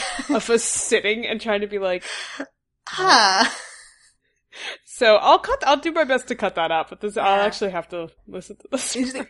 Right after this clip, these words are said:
Speaker 1: Um, I wanna, like, jump in here just 'cause, like, there's no way to do this organically, so let's just do it. There's, like, two pieces of news lately that have really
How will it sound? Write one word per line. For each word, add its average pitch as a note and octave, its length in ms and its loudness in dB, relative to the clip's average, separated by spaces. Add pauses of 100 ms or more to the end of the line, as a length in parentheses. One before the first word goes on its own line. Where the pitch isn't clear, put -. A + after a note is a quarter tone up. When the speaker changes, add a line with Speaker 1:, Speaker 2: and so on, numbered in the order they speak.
Speaker 1:
Um, A#3 300 4
I A#3 100 0
wanna, C4+ 200 0
like, C4+ 240 -4 (260)
jump F#3 280 2
in F3 120 2
here G3+ 320 -2
just G3 220 -12
'cause, F3+ 280 -6
like, E3 240 -4
there's E3 180 -6
no E3 120 -4
way D#3+ 140 -2
to D#3+ 80 -2
do D#3+ 80 -4
this D#3+ 120 -4
organically, D#3 480 -6
so - 120 -8
let's - 180 -8
just - 180 -12
do A#2 120 -4
it. C3+ 120 0 (360)
There's, A3 180 4
like, A#3 300 0
two B3+ 180 -2
pieces C4 360 -4
of A#3+ 100 -4
news F#3+ 320 -8
lately G3+ 220 -8
that G3+ 120 -8
have E3 140 -6
really D#3 340 -8